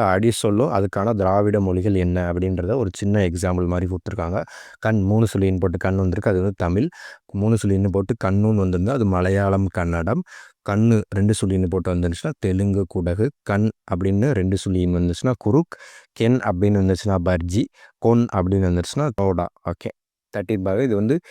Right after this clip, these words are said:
எண்ணு பெயர், அப்புறம் வந்து அதோட மொழி என்ன மொழின்றதை நம்ம கண்டுபிடிக்கணும். ஓகே, இப்போ மூன்று, இது நமக்கு தெரியும், தமிழ் மொழி. அப்போ மூணுனா மலையாளம், மூடுனா தெலுங்கு, மூருனா கன்னடம், மூஜினா வந்து துளு.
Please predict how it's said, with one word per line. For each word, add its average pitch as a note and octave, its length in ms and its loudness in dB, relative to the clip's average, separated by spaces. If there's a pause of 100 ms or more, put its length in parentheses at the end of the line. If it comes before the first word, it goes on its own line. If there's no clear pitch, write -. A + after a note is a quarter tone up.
(280)
எண்ணு A#2+ 380 4
பெயர், G#2 300 2
அப்புறம் G#2 340 -2
வந்து A#2 160 2
அதோட G2+ 240 2
மொழி G2 320 -2
என்ன F#2+ 240 -2
மொழின்றதை F#2+ 480 -2
நம்ம G#2 280 -2
கண்டுபிடிக்கணும். F2+ 600 -4
ஓகே, A#2 220 -6 (280)
இப்போ C3+ 220 0
மூன்று, B2 580 4
இது G#2+ 140 -2
நமக்கு G2+ 280 0
தெரியும், A2 380 0
தமிழ் F#2+ 340 -2
மொழி. F2 320 -2
அப்போ F2+ 300 -4
மூணுனா A#2 720 0
மலையாளம், F2+ 800 -2
மூடுனா G#2 600 0 (120)
தெலுங்கு, G2 480 -2 (380)
மூருனா A2+ 640 4 (100)
கன்னடம், F#2+ 520 -2
மூஜினா G2+ 760 -2
வந்து G#2 260 -2 (400)
துளு. F2+ 360 0